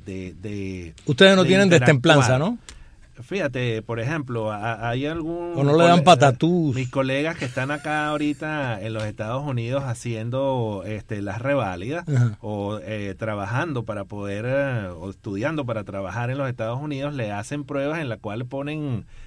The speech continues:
Speaker 1: este, varios actores a hacer la simulación de una patología y entonces le hablan en, en unos léxicos específicos que ellos tienen que saberlos manejar, que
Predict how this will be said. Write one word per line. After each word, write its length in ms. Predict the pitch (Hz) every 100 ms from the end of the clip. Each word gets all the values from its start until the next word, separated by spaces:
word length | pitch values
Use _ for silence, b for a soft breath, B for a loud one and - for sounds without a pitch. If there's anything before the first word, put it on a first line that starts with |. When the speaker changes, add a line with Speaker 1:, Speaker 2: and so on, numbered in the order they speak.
| -
Speaker 1:
este, 400 | 107 113 117 107
varios 420 | 104 101 123 143
actores 640 | 143 - - 139 117 131 143
a 40 |
hacer 500 | 107 - 107 107 123 123 b -
la 180 | 131
simulación 800 | 127 139 123 104 95 117 107 113 120
de 100 | 131
una 200 | 131 131
patología 840 | 135 131 131 139 147 135 131 127
y 120 | 123 113
entonces 400 | 104 101 127 135
le 120 | 120
hablan 340 | 113 117 131
en, 300 | 135 127 110 b b -
en 160 | 117 117
unos 320 | 117 135 147
léxicos 920 | 139 131 127 127 147 139 151 147 131
específicos 920 | 123 120 110 - 139 123 - - 151
que 160 | - 120
ellos 240 | 110 131
tienen 280 | 135 139 147
que 400 | 151 143 131 120
saberlos 440 | - 117 104 120 139
manejar, 480 | 147 113 117 185 107
que 220 | 92